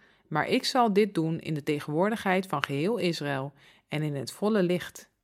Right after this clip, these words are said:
Twee Samuel twaalf, vers elf en twaalf. God spoorde weliswaar niet aan tot deze goddeloze daad, maar ter wille van Davids zonde voorkwam hij dit ook niet. Achitofel werd hoog geacht door zijn wijsheid,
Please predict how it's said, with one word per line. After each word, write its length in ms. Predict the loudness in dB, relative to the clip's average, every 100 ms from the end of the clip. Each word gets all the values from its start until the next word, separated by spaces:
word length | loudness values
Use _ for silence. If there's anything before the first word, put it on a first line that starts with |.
| _ _ _ _ -2
Twee 220 | 4 4
Samuel 520 | 4 2 0 -2 -2
twaalf, 380 | 0 2 4 2
vers 240 | -4 -8
elf 300 | -2 0 0
en 120 | -2 -8
twaalf. 560 | -2 -2 -2 -8 -20 _ _ _ _ _ _ _ _ _ _
God 200 | 2 2
spoorde 340 | 2 4 6 8
weliswaar 500 | 6 4 4 2 4
niet 260 | 2 2
aan 280 | 2 2 2
tot 180 | 0 4
deze 300 | 4 4 0
goddeloze 580 | -2 0 2 2 0 2
daad, 460 | 4 4 0 -8 _ _ _
maar 280 | 2 6 6
ter 120 | 4
wille 260 | 4 4 2
van 160 | 0 4
Davids 420 | 4 4 0 -2
zonde 400 | 0 0 0 -2
voorkwam 460 | -4 -4 2 2
hij 160 | 2 0
dit 180 | -2 0
ook 200 | 0 0
niet. 340 | -4 -8 -18 _ _ _ _ _ _ _ _ _
Achitofel 720 | -4 -2 -2 2 4 4 0 0
werd 160 | -2
hoog 300 | 0 0 2
geacht 360 | 0 2 0 0
door 100 | -4
zijn 180 | -2 0
wijsheid, 640 | 0 0 -2 -4 -6 -14